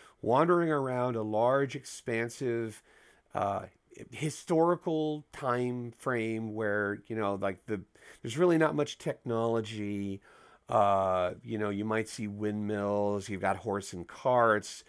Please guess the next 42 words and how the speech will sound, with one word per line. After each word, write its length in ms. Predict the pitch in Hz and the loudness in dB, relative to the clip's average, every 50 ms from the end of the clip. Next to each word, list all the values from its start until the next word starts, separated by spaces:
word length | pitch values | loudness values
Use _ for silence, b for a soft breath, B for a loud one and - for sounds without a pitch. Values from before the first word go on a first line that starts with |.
| b b b b b b b - | b b b b b b b 0
um, 760 | 123 107 101 98 95 95 92 92 92 90 90 90 90 101 - | 4 4 4 4 4 2 0 0 -2 -6 -8 -8 -10 -10 -8
you 80 | - 101 | -6 -4
know, 180 | 95 92 92 | -2 -2 -2
certainly, 340 | 92 - - 117 104 98 95 | -4 -4 -6 -6 -6 -4 -4
like, 240 | 95 92 90 - - | -2 -4 -4 -6 -4
blacksmithing 840 | - 123 143 165 165 - - - 151 143 135 - - 147 135 135 | -2 0 0 0 0 -2 -6 -6 -6 -6 -4 -4 -4 -4 -4 -4
and 100 | 131 127 | -6 -6
such. 440 | 120 - - 131 123 120 117 - - B B B B B B B B B B - | -6 -2 2 2 2 2 2 -2 -8 B B B B B B B B B B 0
And, 600 | - 151 147 147 143 139 135 135 135 135 135 139 - - | 4 6 6 6 6 6 4 4 2 0 0 -2 -2 -2
uh, 280 | 151 151 156 156 151 | 0 2 2 2 2
but, 240 | 156 247 262 233 302 | 0 -2 -4 -6 -4
you 160 | 302 269 226 | -4 0 2
know, 240 | 202 170 156 147 147 | 4 6 6 6 4
I 120 | - 156 | 2 0
mean, 300 | 156 156 151 147 147 143 - - | 0 2 2 0 0 -2 -6 -6
but 180 | 143 160 175 170 | -4 -4 -2 0
then, 200 | 175 160 160 156 | 0 0 2 2
then 200 | 147 143 143 - 135 | 0 0 -2 -2 -4
this 220 | 139 151 165 147 | -4 -4 -4 -4
is 120 | 170 151 139 | -4 -4 -4
a 60 | 131 | -4
time 300 | - - 147 139 139 131 | -2 -2 -2 0 -2 -2
period 260 | 123 143 139 127 120 | -2 -2 -2 0 0
where 140 | 120 123 120 | 0 0 0
there's 180 | 117 117 120 | 0 0 -2
still 240 | - - - 139 127 | -4 -2 0 0 0
magic, 720 | 123 120 113 113 113 117 117 113 123 117 113 113 117 - - | 2 0 0 2 2 2 0 0 2 2 2 2 2 0 -2
and 140 | 107 101 | -4 -4
so 120 | 98 - 113 | -4 -4 -4
you 160 | 101 101 113 | -4 -4 -4
travel 440 | 110 - - 135 127 131 127 131 131 | -4 -2 2 4 4 4 4 2 0
around 420 | 123 120 117 113 113 113 113 110 | 0 0 0 0 0 0 0 0
this 200 | 110 110 - - | -2 -4 -6 -6
land 320 | 113 110 107 104 101 101 98 | -4 -2 -2 -2 -2 -2 -2
and 120 | 98 98 | -2 -4
you 80 | 101 101 | -4 -4
meet 180 | 104 107 107 | -2 -2 -2
a 40 | 110 | -2
bunch 260 | 104 113 113 110 - | -2 -4 -4 -6 -6
of 80 | - 110 | -8 -8
different 320 | 120 110 - 117 110 - | -8 -8 -6 -8 -10 -10
people, 640 | - - 110 101 98 - 113 104 104 104 104 101 | -8 -8 -6 -6 -4 -2 0 2 2 2 2 0